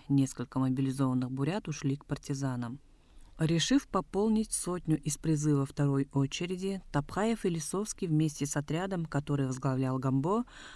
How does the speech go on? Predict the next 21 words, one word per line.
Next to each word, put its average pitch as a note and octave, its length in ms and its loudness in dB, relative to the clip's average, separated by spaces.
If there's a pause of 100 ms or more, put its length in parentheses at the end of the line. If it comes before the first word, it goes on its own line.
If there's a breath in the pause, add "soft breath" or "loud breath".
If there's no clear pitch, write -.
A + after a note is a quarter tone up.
(140 loud breath)
выехали G3+ 500 2
ночью E3 420 2
из D3+ 140 2
Топтаная D3+ 600 2
на D3 280 4
соединение D3+ 640 2
с D#3 60 -8
сотней D3 400 -2
Раднобазара, C#3+ 800 0
двигающегося F3 880 -2
к - 140 -20
Усть-Иле. C#3+ 720 0 (720 loud breath)
Вечером D3+ 460 4
следующего D3 640 2
дня D#3+ 360 2
обе F3 300 -2
сотни F#3+ 380 -4
расположились D#3+ 720 -2
в - 40 -2
маленьком C#3 420 0
селении. B2+ 640 -2